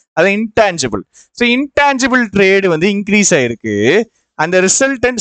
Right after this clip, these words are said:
சர்ப்ளஸ், சர்ப்ளஸ்னா மிச்சம் இருக்கிறது, in compare to imports. அப்ப பாத்தீங்கன்னா, பயங்கரமா இன்க்ரீஸ் ஆயிருக்கிறது என்னது? இன்டான்ஜிபிள் ட்ரேடு. பார்க்க முடியாத ட்ரேடுன்னு ஏன் சொல்றாங்கன்னா,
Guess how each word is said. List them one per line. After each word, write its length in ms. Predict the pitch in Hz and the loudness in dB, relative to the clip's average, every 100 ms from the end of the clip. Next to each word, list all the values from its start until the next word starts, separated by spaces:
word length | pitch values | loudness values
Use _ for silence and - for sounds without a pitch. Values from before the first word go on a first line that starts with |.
| - | 0
சர்ப்ளஸ், 760 | 240 247 - 202 - - - - - | 2 2 0 0 0 -2 -2 -4 -2
சர்ப்ளஸ்னா 520 | 220 226 208 196 - 247 | 0 0 0 0 0 -2
மிச்சம் 560 | 214 214 - 277 240 | -2 -4 -2 -2 0
இருக்கிறது, 880 | 214 180 156 135 123 98 113 185 247 _ _ _ _ _ _ _ _ _ _ _ _ _ _ _ - | -2 0 0 2 2 2 2 2 0 _ _ _ _ _ _ _ _ _ _ _ _ _ _ _ -6
in 380 | 175 269 302 240 233 | 0 0 0 0 0
compare 640 | 220 220 - 247 226 214 - | 0 -6 0 2 2 0 -2
to 200 | 285 302 - | 0 0 0
imports. 1040 | 180 180 165 - 185 165 107 - - - - | -2 -2 -6 -2 2 2 0 -4 -2 -2 -4
அப்ப 200 | - 143 131 | -6 -6 0
பாத்தீங்கன்னா, 560 | 151 196 208 170 139 110 90 104 208 - | 0 0 -4 -2 -2 -2 -2 0 0 0
பயங்கரமா 600 | 113 135 190 220 220 226 | -2 -2 -2 -2 -2 0
இன்க்ரீஸ் 380 | 208 180 190 190 | -4 -2 -2 0
ஆயிருக்கிறது 420 | 180 151 147 151 | 2 0 0 -2
என்னது? 260 | 147 196 208 | -2 -4 -4
இன்டான்ஜிபிள் 680 | 254 - 208 185 165 156 180 - | -4 0 0 0 -4 -2 -4 0
ட்ரேடு. 180 | 123 107 | -2 0
பார்க்க 340 | 151 190 220 214 | -2 -2 -4 -8
முடியாத 360 | 196 190 180 | -2 0 0
ட்ரேடுன்னு 340 | 160 151 151 151 | 0 -2 -2 -2
ஏன் 160 | 139 143 | -2 -2
சொல்றாங்கன்னா, 360 | 131 113 104 | -2 -4 -2